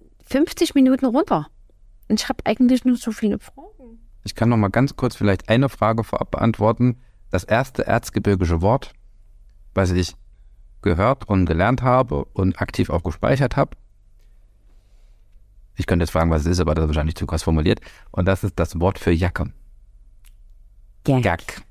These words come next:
Speaker 2: Und ich weiß noch genau, wo das war.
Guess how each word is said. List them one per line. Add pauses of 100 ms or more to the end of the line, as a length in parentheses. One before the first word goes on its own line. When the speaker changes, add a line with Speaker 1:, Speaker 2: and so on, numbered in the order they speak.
(840)
Speaker 2:
Und
ich
weiß
noch
genau,
wo
das
war.